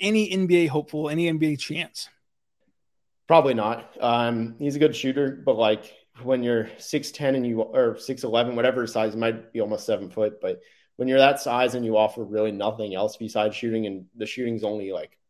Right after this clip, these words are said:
Speaker 2: above average, it's really hard to make the league. But he'll be, he'll have a nice career in Europe. I wanna say that. And there's absolutely nothing wrong. When I say that, that's still high praise. Um, playing in Europe, I don't think a lot of people realize just how good these European leagues are.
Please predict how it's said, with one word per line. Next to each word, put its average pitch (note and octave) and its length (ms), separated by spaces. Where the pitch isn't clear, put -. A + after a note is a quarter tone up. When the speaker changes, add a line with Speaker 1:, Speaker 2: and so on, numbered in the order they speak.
Speaker 2:
above G2+ 380
average, A#2 520
it's - 160
really G#2 180
hard F#2 180
to F#2 60
make F2 200
the - 60
league. E2+ 240
But C3+ 80
he'll D#3 120
be, E3+ 120
he'll E3+ 260
have E3 160
a E3 60
nice D#3+ 180
career E3 160
in C3+ 80
Europe. A2 240
I G2 60
wanna A2+ 180
say A#2+ 140
that. G#2 140
And F#2 60
there's A2 280
absolutely C3+ 480
nothing B2 360
wrong. G#2+ 380
When A#2 80
I C3 80
say C3+ 220
that, A2 220
that's C#3 160
still E3+ 280
high C3+ 140
praise. C3 480
Um, G2+ 440
playing C#3 220
in B2+ 100
Europe, B2+ 440
I A#2 80
don't A#2+ 300
think A#2+ 160
a A#2+ 60
lot A2+ 140
of A2+ 60
people A2+ 200
realize G#2+ 280
just - 160
how G#2+ 120
good G2+ 160
these G2+ 180
European G2 460
leagues G2 180
are. G2 300